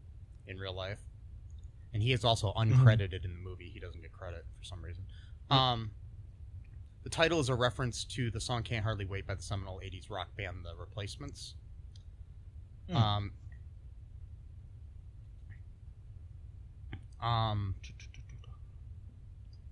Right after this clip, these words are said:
Speaker 2: There's no songs from them in the movie, though, is there? Are there replacements?
Speaker 1: I think they might have it at the credits. I'm not sure, though.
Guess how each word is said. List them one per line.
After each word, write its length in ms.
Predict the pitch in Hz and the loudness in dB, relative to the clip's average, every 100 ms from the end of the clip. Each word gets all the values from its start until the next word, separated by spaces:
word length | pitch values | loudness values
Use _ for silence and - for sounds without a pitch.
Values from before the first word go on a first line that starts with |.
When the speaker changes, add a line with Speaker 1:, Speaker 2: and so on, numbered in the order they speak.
| - - - - - - - - - - - - - - | -12 -12 -12 -12 -12 -12 -14 -12 -14 -14 -14 -14 -12 10
Speaker 2:
There's 220 | 123 110 | 12 12
no 220 | 120 131 | 12 12
songs 480 | 123 - 120 120 120 | 12 12 12 12 12
from 160 | 123 117 | 12 12
them 160 | 120 | 12
in 80 | 120 | 12
the 80 | 110 | 12
movie, 280 | 113 123 117 | 12 12 12
though, 180 | 107 107 | 12 12
is 240 | 104 107 | 12 12
there? 160 | 101 - | 10 10
Are 120 | 123 127 | 10 12
there 280 | 120 117 - - - - - - - - - - - - | 12 10 6 -6 -10 -10 -12 -12 -12 -14 -14 -14 -14 4
replacements? 420 | 110 104 110 110 - | 10 10 12 8 10
Speaker 1:
I 100 | 143 | 8
think 180 | 262 302 | 8 6
they 100 | 415 | 6
might 240 | 165 139 | 8 6
have 180 | 110 123 | 6 2
it 80 | 110 | 2
at 80 | 104 | -2
the 60 | |
credits. 460 | 104 117 107 90 85 | -4 -2 0 -2 -2
I'm 120 | 110 | 0
not 160 | 104 - | 0 -2
sure, 180 | - 98 | -4 -2
though. 200 | 92 | -2